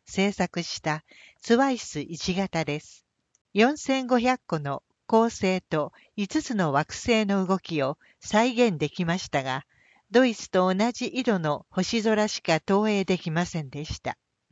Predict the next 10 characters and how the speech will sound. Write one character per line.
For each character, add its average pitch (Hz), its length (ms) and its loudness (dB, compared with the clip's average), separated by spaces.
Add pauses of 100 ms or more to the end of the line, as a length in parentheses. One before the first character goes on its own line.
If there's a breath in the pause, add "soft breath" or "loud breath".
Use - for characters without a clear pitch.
(880)
そ 208 200 -2
の 233 180 2
後、 214 300 0 (400)
世 208 160 -2
界 285 280 2
中 262 280 -2
の 233 120 2
星 214 280 -4
空 220 340 2
を - 120 -4